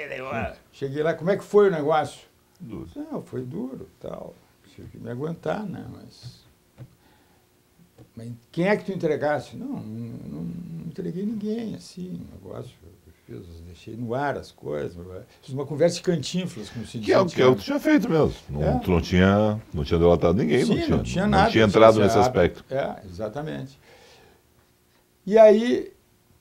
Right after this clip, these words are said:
Speaker 1: é, dois ou três dias depois, eu sou surpreso, eu tô de madrugada, todo mundo dormindo, e tinha uma luz, assim, que se acendia, como essa aqui, assim,
Speaker 2: Sim.
Speaker 1: no meio da noite, assim, todo mundo. Acende a luz, abre a porta,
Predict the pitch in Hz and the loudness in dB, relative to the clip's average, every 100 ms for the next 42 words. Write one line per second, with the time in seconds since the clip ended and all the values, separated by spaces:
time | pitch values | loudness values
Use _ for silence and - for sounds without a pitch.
0 | - 220 202 - - 135 196 226 170 156 | -4 -2 -2 -4 -10 4 8 8 6 0
1 | - 160 151 104 147 156 113 131 127 147 | 0 0 0 -2 -6 -4 -4 -6 -6 0
2 | 160 202 170 - - _ _ _ _ 143 | 0 0 -8 -18 -20 _ _ _ _ -12
3 | 131 165 131 170 143 131 156 151 170 - | -8 -10 -8 -10 -10 -10 -6 -4 -4 -8
4 | 120 110 117 117 135 120 127 127 131 120 | -12 -12 -12 -8 -8 -2 0 0 -2 2
5 | 147 156 127 135 113 120 113 110 131 120 | 2 0 -4 -6 -6 -6 -8 -6 -6 -4
6 | 123 156 180 147 123 151 143 139 131 151 | -4 -4 -6 -10 -10 -8 -2 -2 0 -2
7 | 185 131 101 - 143 123 - 123 - 120 | -2 -6 -12 -12 -12 -10 -8 -6 -4 -6
8 | 95 135 143 156 151 147 156 - 165 139 | -4 -6 -6 -4 -4 -4 -8 -8 -6 -6
9 | - - 113 92 90 98 117 135 139 107 | -8 -12 -12 -8 -8 -6 -2 0 0 -4
10 | 104 131 127 110 - 104 110 92 117 - | -4 -6 -8 -14 -16 -16 -14 -14 -16 -18
11 | - _ - - 139 - 170 185 156 139 | -20 _ -20 -8 -8 -4 -4 -4 0 0
12 | 131 175 139 156 160 143 - 156 165 175 | 0 -4 0 2 2 0 -2 0 0 0
13 | - | -6